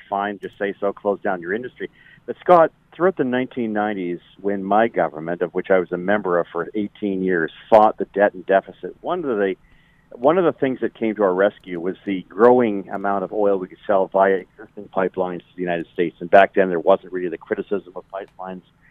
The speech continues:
and blockage of pipelines. So, you know, throughout much of the nineties and the early two thousands, we were able to ramp up the amount of oil we were selling, and we were getting within ten to fifteen dollars of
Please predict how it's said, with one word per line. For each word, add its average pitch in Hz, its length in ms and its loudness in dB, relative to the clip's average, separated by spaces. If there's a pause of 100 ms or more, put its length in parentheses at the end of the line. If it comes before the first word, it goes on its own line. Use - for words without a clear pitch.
(240)
and 80 240 -10
blockage 104 380 4
of 92 100 -10
pipelines. 95 520 -4 (600)
So, 131 240 2
you 131 100 -8
know, 117 120 -4
throughout 135 240 -2
much 147 180 -4
of 110 80 -20
the 113 60 -6
nineties 110 420 -6 (300)
and 110 100 -10
the - 60 -10
early 113 180 0
two 110 180 -6
thousands, 123 480 -4
we 135 140 -10
were 135 100 -6
able 127 200 -6
to 117 60 -4
ramp 113 340 -4
up 123 180 2
the 104 80 -16
amount 101 220 -6
of 98 120 -8
oil 110 220 2
we 101 100 -6
were 95 220 -6
selling, 113 300 2
and 87 100 -14
we 113 80 -8
were 107 140 -4
getting 127 320 4
within 104 320 -4
ten 107 240 -6
to 95 60 -8
fifteen 101 440 -4
dollars 95 340 6
of 85 60 -14